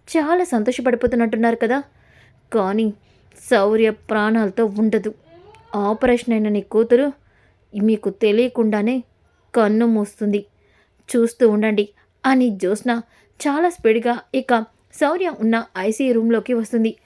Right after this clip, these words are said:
అప్పుడే అక్కడ ఉన్న ఒక నర్సు ఇక జ్యోత్స్నని చూసి, "చూడండి మేడం, ఐసీయూలో ఉన్న పేషెంట్ దగ్గరికి ఇప్పుడే రాకూడదు." "అవును, తనకి ఇప్పుడే సర్జరీ అయింది కదా,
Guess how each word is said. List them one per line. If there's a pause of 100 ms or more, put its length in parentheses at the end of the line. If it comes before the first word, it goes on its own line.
(320)
అప్పుడే
అక్కడ
ఉన్న
ఒక
నర్సు (400)
ఇక
జ్యోత్స్నని
చూసి, (300)
"చూడండి
మేడం, (400)
ఐసీయూలో
ఉన్న
పేషెంట్
దగ్గరికి (400)
ఇప్పుడే
రాకూడదు." (480)
"అవును, (1000)
తనకి
ఇప్పుడే
సర్జరీ
అయింది
కదా,